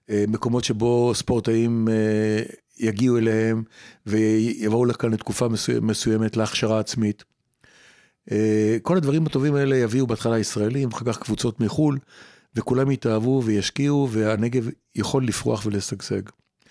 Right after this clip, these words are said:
אבל, אה, ואני מציע, אגב, לא רק למדרשת שדה בוקר, אני מציע לבוא לניצנה, ואני מציע לבוא למצפה רמון, אני מציע לבוא למקומות נוספים,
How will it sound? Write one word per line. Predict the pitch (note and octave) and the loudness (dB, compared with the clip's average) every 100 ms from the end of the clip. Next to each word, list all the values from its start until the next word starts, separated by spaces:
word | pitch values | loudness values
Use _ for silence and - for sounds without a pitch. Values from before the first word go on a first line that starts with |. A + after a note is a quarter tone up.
| - - - - | -20 -20 -20 -8
אבל, | - G#2+ A2 A2 A2 | -2 0 2 2 4
אה, | A2 G#2+ G#2+ A2+ - _ _ _ - A2 G#2 | 4 4 2 0 -6 _ _ _ -10 -6 -2
ואני | A#2 | 0
מציע, | A#2+ - D#3+ | 0 0 0
אגב, | D#3+ C3+ | 2 2
לא | D#3 | 2
רק | F#3+ | 2
למדרשת | E3+ G2+ F2+ | 0 0 0
שדה | G2 | -2
בוקר, | F2+ F#2 F#2 | -4 -4 -2
אני | G2 | -2
מציע | G2+ B2+ | 0 0
לבוא | A2+ A2+ | 0 2
לניצנה, | G#2+ G#2 - C#3 D#3 E3 - - - - - | 2 0 0 0 2 0 -4 -20 -20 -16 -4
ואני | A2 | 0
מציע | G#2+ G#2+ G#2 B2 | 2 2 0 2
לבוא | A2+ G#2+ A2+ | 2 2 2
למצפה | G#2+ G#2+ - | 0 -2 -2
רמון, | B2+ F3 | 0 2
אני | G3+ | 2
מציע | - | 2
לבוא | D3 C3+ D3 | 2 2 2
למקומות | B2+ C3 C#3+ | 0 0 0
נוספים, | B2+ - C#3+ | -2 -2 -2